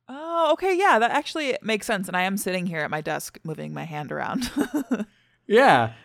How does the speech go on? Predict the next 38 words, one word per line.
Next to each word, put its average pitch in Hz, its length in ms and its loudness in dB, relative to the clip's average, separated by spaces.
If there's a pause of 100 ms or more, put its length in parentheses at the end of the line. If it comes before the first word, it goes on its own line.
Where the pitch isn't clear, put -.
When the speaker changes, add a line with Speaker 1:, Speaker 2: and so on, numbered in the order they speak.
Speaker 2:
Um, 185 220 6
it's - 160 4
a 220 60 6
pretty 220 340 2
easy 185 220 6
way 170 140 6
to 156 60 4
start 147 260 4
visualizing 117 600 2
things. 95 500 -8
And, 135 400 2
Speaker 1:
Mm-hmm. 170 120 -8 (420)
Speaker 2:
you 180 80 2
know, 185 60 8
of 180 80 4
course, 196 200 4
your 170 80 2
hand 175 300 2
isn't 160 180 0
shaped 147 320 0
exactly 117 480 0
like 113 160 -2
a 131 60 -4
wing, 226 220 2
of 165 140 0
course, 131 320 2
but 139 280 2 (280)
it's 170 140 0
a 175 80 2
fun 196 280 2
thing 185 200 -2
to 151 80 2
think 147 240 -2
about, 185 400 2
and 147 100 0
it 135 80 0
makes 117 180 0
sense. - 340 -10